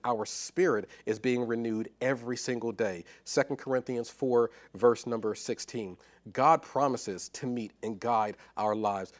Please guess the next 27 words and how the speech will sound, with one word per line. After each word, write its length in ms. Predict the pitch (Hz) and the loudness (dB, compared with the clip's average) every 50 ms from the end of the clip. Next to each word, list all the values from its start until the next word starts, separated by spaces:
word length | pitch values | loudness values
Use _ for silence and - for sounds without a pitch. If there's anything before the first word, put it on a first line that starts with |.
| - - - | -20 -14 -8
God's 320 | - 135 160 170 156 - - | -2 2 2 2 2 2 -2
promise 520 | - - - 143 135 143 120 101 - - - | -10 -2 0 2 2 2 0 -2 -6 -6 -6
is 100 | 120 - | -8 -6
to 80 | - 113 | -6 -6
make 200 | 117 127 131 - | -4 -4 -4 -4
sure 140 | - 135 | -2 -2
that 60 | 117 117 | 0 0
we 120 | 127 117 | 0 0
have 220 | 127 113 104 - _ - | -2 -2 -4 -4 _ 0
everything 560 | 127 131 123 131 120 - - 127 117 110 101 - - - _ - | 0 2 2 0 -4 -2 -2 -2 -2 -2 -4 -10 -16 -12 _ -2
that 140 | 113 107 107 | -2 -2 0
we 120 | 110 113 | -2 -2
need. 300 | 113 113 113 107 101 95 | -2 -2 -2 -4 -4 -6
When 320 | 98 104 131 147 175 190 175 | -4 0 2 2 2 2 2
we 160 | 160 147 - - | 0 -2 -2 -2
offer 320 | 127 131 135 - - 127 - 123 | -2 -2 -2 -2 -2 -4 -4 -2
our 160 | 120 120 110 | -2 -2 -2
bodies 420 | 98 - 120 127 117 110 107 - | 0 2 4 4 4 2 0 -4
as 260 | - 117 113 107 - | -4 -2 -2 -2 -2
what 160 | 117 113 - - | -4 -6 -6 -6
Paul 260 | - - 131 127 120 | -4 -2 0 0 0
refers 380 | 120 110 - - 117 113 110 | 0 -2 -2 -2 -4 -4 -4
to 100 | - 120 | -4 -4
as 140 | 113 110 - | -4 -2 -2
a 100 | 107 107 104 | -4 -4 -4
living 480 | 104 107 120 120 113 123 117 117 113 110 - - - - - - | -4 -2 -2 -2 -2 -2 -4 -6 -6 -10 -12 -20 -20 -20 -20 -14
sacrifice, 800 | - - - 120 110 107 - 104 - - 107 85 82 85 - | -8 -2 0 0 0 0 -2 -6 -8 -6 -8 -8 -8 -10 -14